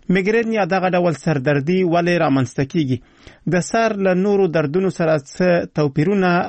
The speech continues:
او ورته والی لري؟ څنګه یې درملنه کولی شو؟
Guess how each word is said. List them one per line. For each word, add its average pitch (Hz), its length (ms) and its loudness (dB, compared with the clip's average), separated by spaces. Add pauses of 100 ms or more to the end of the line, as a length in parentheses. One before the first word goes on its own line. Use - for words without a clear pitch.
(140)
او 147 360 0
ورته 139 220 0
والی 156 280 2
لري؟ 127 280 0 (680)
څنګه 220 260 -2
یې 190 160 2
درملنه 147 600 0
کولی 117 360 -4
شو؟ - 180 -12